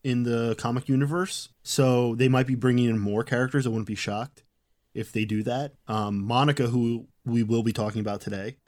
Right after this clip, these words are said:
well, she's gonna be, a, I think, a big star now in the M C U. Uh, Kamala Khan, they just released set photos from Ms. Marvel and her comic book accurate wardrobe, and I gotta say, it looks really good. I'm excited for this one. I,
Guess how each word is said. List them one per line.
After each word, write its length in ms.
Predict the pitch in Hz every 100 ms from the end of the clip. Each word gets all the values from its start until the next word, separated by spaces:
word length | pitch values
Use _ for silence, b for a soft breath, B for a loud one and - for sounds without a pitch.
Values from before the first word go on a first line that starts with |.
| -
well, 60 |
she's 260 | 101 135 127
gonna 120 | 127
be, 140 | 120 113
a, 120 | 107
I 140 | 117
think, 160 | 110 110
a 40 |
big 240 | 113 107 101
star 320 | - 104 104
now 220 | 104 98
in 80 | 101
the 80 | 98
M 140 | 104
C 160 | - 101
U. 320 | 101 107 127 -
Uh, 280 | - 117 110 110
Kamala 320 | 143 135 127
Khan, 460 | - 170 147 107 -
they 180 | 127 127
just 220 | 131 -
released 320 | 131 127 117
set 220 | - 120
photos 720 | - 123 117 113 110 110 - -
from 560 | - 113 107 101 98 110
Ms. 180 | 110 107
Marvel 460 | 139 196 131 92 B B B
and 440 | 120 113 110 107
her 100 | 113
comic 380 | 117 120 113 113 - -
book 180 | 110 -
accurate 560 | - 110 - 107 104 104 _ _
wardrobe, 580 | 123 123 113 110 101 98 -
and 240 | 113 107
I 80 | 117
gotta 180 | 117 120
say, 320 | - 120 123
it 200 | - 127
looks 260 | 120 -
really 220 | 117 117 107
good. 360 | 117 127 147 - b b b
I'm 100 | 123
excited 360 | 120 - 117 120
for 100 | 120
this 240 | 127 -
one. 300 | 135 135 151 - _ -
I, 440 | 113 110 - -